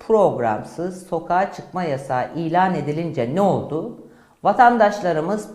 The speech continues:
panikle sokağa döküldü. Marketlerde, bakkallarda, benzinliklerde sıralar oluştu. Haftalardır büyük bir özveriyle evde kalan milletimiz panikle salgını unuttu,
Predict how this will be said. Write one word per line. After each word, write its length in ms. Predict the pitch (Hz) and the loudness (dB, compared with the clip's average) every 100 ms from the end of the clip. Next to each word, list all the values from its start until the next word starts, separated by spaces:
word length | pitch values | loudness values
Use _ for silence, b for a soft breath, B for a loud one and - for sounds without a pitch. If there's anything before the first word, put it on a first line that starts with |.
| - | -6
panikle 460 | 190 226 233 175 | 0 0 0 -2
sokağa 460 | 175 156 - 143 117 | -2 -6 -2 -2 -2
döküldü. 520 | 110 - 110 110 113 - b b b b | -8 -10 -12 -12 -16 -18 b b b b
Marketlerde, 1080 | 147 185 190 196 185 156 139 123 135 156 - | 2 2 2 -4 -2 2 2 2 -4 -6 -2
bakkallarda, 1000 | 170 175 - 160 143 127 110 - 139 165 160 | -2 -2 -2 -2 0 -2 -4 -4 -4 -4 -2
benzinliklerde 960 | 170 170 143 127 107 - 117 113 127 165 | -2 -2 -6 -8 -8 -8 -4 -4 -4 -8
sıralar 440 | - 127 120 123 | -6 -6 -4 -4
oluştu. 440 | 107 101 - - - - b b b _ | -4 -8 -14 -20 -20 -20 b b b _
Haftalardır 920 | 131 131 - 151 185 202 156 135 123 | -8 -6 -2 4 6 6 4 -2 -2
büyük 300 | 151 196 190 | -4 -4 -4
bir 280 | 147 139 - | -6 -6 -4
özveriyle 800 | 139 131 143 143 175 120 110 - | -4 -2 -2 -2 -2 0 -2 -2
evde 400 | 135 127 180 - | -4 0 -2 0
kalan 320 | 123 107 104 | 0 0 -2
milletimiz 760 | 113 113 113 110 127 190 190 - B B B | -4 -6 -6 -8 -8 -8 -10 -18 B B B
panikle 680 | - 160 196 220 214 113 98 | -2 0 2 0 -2 -4 -4
salgını 580 | - - 143 143 160 170 | -6 -2 0 2 0 0
unuttu, 760 | 139 110 - - 190 190 190 | -2 -4 -10 -6 -4 -4 -8